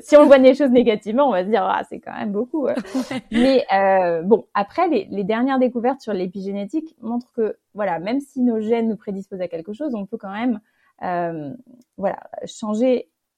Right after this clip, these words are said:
Speaker 1: le cours des choses, notamment à travers une hygiène de vie très saine. Euh, mais bon, c'est quand même une part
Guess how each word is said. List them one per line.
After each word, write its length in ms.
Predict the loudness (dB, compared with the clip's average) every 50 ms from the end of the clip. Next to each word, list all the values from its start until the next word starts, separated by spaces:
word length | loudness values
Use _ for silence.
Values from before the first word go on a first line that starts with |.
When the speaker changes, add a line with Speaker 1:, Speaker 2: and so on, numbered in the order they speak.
| _ _ _
Speaker 1:
le 140 | -6 -6 -6
cours 220 | -4 -4 -4 -2
des 120 | -2 -4
choses, 360 | -4 -2 0 2 2 2 2 0
notamment 400 | -2 -6 -8 -8 -10 -10 -10 -10
à 80 | -10
travers 260 | -12 -12 -14 -12 -12
une 180 | -10 -10 -8 -8
hygiène 300 | -8 -8 -8 -10 -10 -10
de 80 | -10 -10
vie 160 | -10 -12 -14
très 220 | -14 _ -16 -16
saine. 360 | -12 _ -6 -4 -4 -4 -4 -6 _ _ _ _ _ _ _ _ _ -14
Euh, 260 | -12 -12 -10 -10 -10 -6
mais 220 | -4 -2 0 0
bon, 200 | 0 0 -2 -6 _ _
c'est 120 | -2 0 0
quand 120 | 2 2
même 300 | 2 2 0 0 -2 -4 -4
une 200 | -4 -4 -4 0
part 300 | 4 6 6 6 6